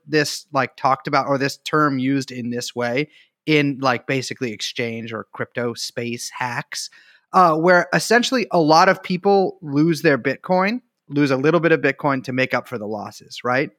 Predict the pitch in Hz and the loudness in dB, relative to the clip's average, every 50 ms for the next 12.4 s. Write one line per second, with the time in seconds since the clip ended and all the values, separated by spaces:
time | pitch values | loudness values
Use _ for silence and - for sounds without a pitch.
0 | _ _ _ _ _ _ _ _ _ - - - 208 185 180 175 147 - - _ | _ _ _ _ _ _ _ _ _ -10 2 4 6 6 6 4 2 0 -4 _
1 | _ _ _ _ _ _ _ _ _ _ _ - 185 190 185 - 175 196 240 277 | _ _ _ _ _ _ _ _ _ _ _ 0 0 0 2 2 0 4 4 6
2 | 294 277 254 240 214 185 - 170 147 131 - 151 151 147 - - 180 170 - - | 6 8 8 8 6 4 4 2 0 0 0 -2 -2 -2 0 0 0 0 0 0
3 | 180 180 165 131 165 156 131 - 208 196 - - 214 190 170 156 - - - - | 0 0 2 2 0 0 4 4 4 4 4 2 2 4 4 2 2 -4 -4 0
4 | 170 151 - - - 139 120 - - 220 240 262 302 330 - - 226 190 143 131 | 0 0 0 -2 -8 -8 -8 -6 0 0 2 4 4 2 2 0 -2 -2 0 0
5 | 208 220 208 185 160 - 175 175 175 175 160 139 - 170 - - - - 147 131 | -2 0 0 -4 -2 0 2 4 4 4 2 0 -2 -4 -4 -4 -6 -4 -4 -2
6 | 123 123 120 113 113 110 110 - - - 120 113 104 95 - _ _ - _ _ | -2 -2 -4 -4 -6 -8 -10 -12 -10 -8 -8 -8 -10 -10 -18 _ _ -20 _ _
7 | - 135 247 254 240 - 294 254 226 214 - - - - - - - 233 233 233 | 0 2 2 2 2 2 2 2 2 2 0 -6 -10 -10 -4 2 2 2 2 0
8 | - - 226 214 202 196 - 170 170 151 139 151 156 160 160 - - 214 226 220 | -6 0 2 2 2 2 2 2 2 2 4 2 0 0 0 -4 -2 2 4 4
9 | 180 135 120 117 117 151 185 - - _ - 139 135 147 139 147 143 131 175 160 | 4 2 0 -6 -10 -10 -10 -12 -12 _ -4 -2 0 2 2 2 0 2 -2 -2
10 | - - 208 196 190 202 202 196 196 180 147 123 127 - _ _ _ _ _ _ | -2 0 0 2 2 2 2 4 4 4 4 2 -2 -10 _ _ _ _ _ _
11 | _ _ _ _ - - 180 196 220 240 247 220 214 226 220 214 196 196 - - | _ _ _ _ 0 4 6 6 8 8 6 4 6 4 4 4 4 2 0 0
12 | 196 190 170 131 113 104 - - | 2 2 2 2 -2 -6 -14 -16